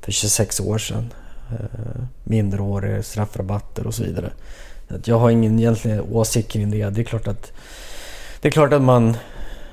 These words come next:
vi tycker att det är för lite. Ehm, och även om man skulle få sex eller åtta år, ja. Det är fortfarande,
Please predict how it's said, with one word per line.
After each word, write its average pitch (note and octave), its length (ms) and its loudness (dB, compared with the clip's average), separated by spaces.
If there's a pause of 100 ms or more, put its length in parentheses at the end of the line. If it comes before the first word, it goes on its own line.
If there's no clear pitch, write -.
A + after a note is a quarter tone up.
(600)
vi B2+ 340 6
tycker A2+ 280 2
att G#2+ 100 2
det G2+ 100 0
är G2 40 0
för - 100 -2
lite. - 380 0 (920)
Ehm, F#2+ 1000 -2 (1500)
och B2+ 160 8
även A2+ 200 6
om A2 60 6
man G#2+ 120 6
skulle G2+ 160 0
få G2 100 -2
sex - 340 2
eller G2 120 0
åtta - 280 -4
år, G2 320 2
ja. - 300 -4 (1800)
Det A#2 120 2
är A#2+ 40 8
fortfarande, A2 840 6